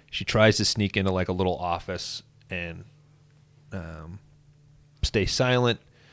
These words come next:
Unfortunately, as her blood starts to pool, it runs underneath the door, and, uh, the old driller killer is able to see it. He comes through the door.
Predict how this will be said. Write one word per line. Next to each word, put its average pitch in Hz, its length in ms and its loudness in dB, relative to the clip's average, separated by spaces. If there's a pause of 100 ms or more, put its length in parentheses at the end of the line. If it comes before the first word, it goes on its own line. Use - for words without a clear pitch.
(200)
Unfortunately, 101 720 2
as 85 140 -2
her 90 80 -2
blood 90 360 -2
starts 98 280 2
to - 80 -6
pool, 90 420 2
it - 80 -4
runs 95 300 4
underneath 90 360 0
the 90 80 -4
door, 85 460 0 (1000)
and, 85 220 -4
uh, 80 280 -6 (260)
the 104 120 2
old 95 180 6
driller 98 260 4
killer 95 360 0
is 87 100 0
able 90 200 0
to 87 80 -2
see 120 280 2
it. 107 200 2 (100)
He 98 180 -10
comes 98 300 -4
through 95 160 -2
the 90 80 -4
door. 87 460 0